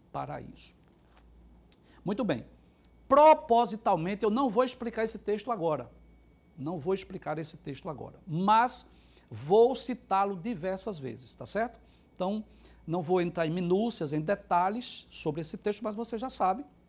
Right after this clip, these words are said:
que na ocasião em que Jesus foi crucificado, estava com ele dois malfeitores, dois ladrões. E um deles,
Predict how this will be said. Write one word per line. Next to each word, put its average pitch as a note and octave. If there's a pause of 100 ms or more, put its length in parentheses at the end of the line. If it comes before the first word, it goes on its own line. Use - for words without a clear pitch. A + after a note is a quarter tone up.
(920)
que F#3+
na F#3
ocasião F#3+
em G3
que G3
Jesus D#3+
foi C4
crucificado, G3+
estava A#3
com A#3+
ele A3+
dois G#3+
malfeitores, F#3+
dois F#3
ladrões. B2 (960)
E G#3+
um C#4
deles, G3+